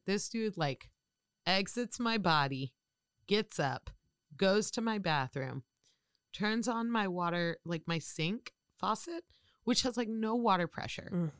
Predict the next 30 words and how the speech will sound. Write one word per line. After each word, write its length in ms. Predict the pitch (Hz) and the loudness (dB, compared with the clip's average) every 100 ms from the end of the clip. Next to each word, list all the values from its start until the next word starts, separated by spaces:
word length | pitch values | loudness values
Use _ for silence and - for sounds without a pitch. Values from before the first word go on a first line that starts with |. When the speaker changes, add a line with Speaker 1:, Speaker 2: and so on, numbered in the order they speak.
| - | -4
Speaker 1:
You 140 | 170 | -2
know, 180 | 165 170 | 0 0
like, 220 | 165 151 | 0 0
Speaker 2:
Like 80 | 180 | 2
my 60 | 175 | 2
Speaker 1:
sometimes, 340 | 262 202 - | 4 4 4
Speaker 2:
current 0 | |
Speaker 1:
like, 100 | 247 | 2
Speaker 2:
one. 100 | - - - - _ | -2 -4 -18 -20 _
Speaker 1:
like, 120 | 269 | -2
if 120 | 285 | 2
I 120 | 311 320 | 2 2
pee, 360 | - 262 262 | 0 2 2
sometimes 520 | 220 247 233 262 247 | 2 -2 0 0 2
I'll, 100 | 220 | 0
like, 180 | 202 196 | 0 -2
turn 220 | - 202 | -4 -2
on 140 | 190 185 | 0 0
the 100 | 180 | -2
sink, 380 | - 185 175 180 | 0 0 0 -2
like, 160 | 165 | -4
at 100 | 160 - - | -6 -6 -2
full 160 | 180 | 0
blast 340 | 170 165 160 - | 2 2 2 -2
so 80 | |
people 240 | 139 185 131 | -4 -4 -4
can't 160 | 202 180 | -4 -4
hear 260 | - 160 165 | -4 -2 -2
me. 320 | 175 180 165 | -2 -2 -4
Speaker 2:
Mm. 240 | 160 156 | 0 0